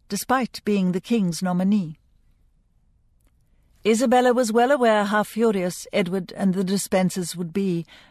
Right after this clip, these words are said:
at the success of her candidate, William Airman, and to ensure that no further obstacles were placed in his way, she arranged for Airman to be consecrated Bishop of Norwich at a ceremony in France on September fifteenth,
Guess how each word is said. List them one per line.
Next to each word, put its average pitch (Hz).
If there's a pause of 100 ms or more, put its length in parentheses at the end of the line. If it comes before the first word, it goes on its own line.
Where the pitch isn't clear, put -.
at 196
the 196
success 202
of 175
her 180
candidate, 165
William 170
Airman, 160 (760)
and 208
to 240
ensure 294
that 247 (240)
no 247
further 226
obstacles 202
were 190
placed 196
in 170
his 170
way, 240 (540)
she 254
arranged 277
for 320
Airman 214
to -
be 233
consecrated 220
Bishop 233
of 240
Norwich 190 (380)
at 233
a 254
ceremony 233
in 240
France 180
on 185
September 175
fifteenth, 175